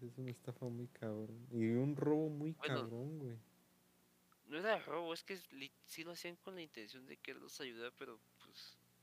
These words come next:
Speaker 2: en lugar de ayudar, pues, los terminaban perjudicando.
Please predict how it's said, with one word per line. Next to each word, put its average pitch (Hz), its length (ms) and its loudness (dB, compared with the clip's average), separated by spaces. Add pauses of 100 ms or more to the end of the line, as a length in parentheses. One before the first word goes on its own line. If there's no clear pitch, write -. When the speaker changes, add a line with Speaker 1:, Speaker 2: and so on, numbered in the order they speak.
(1200)
Speaker 2:
en 120 220 -8
lugar 127 260 -4
de 147 140 0
ayudar, 139 320 -2
pues, - 120 -20
los 117 160 -10
terminaban 127 460 -12
perjudicando. - 920 -14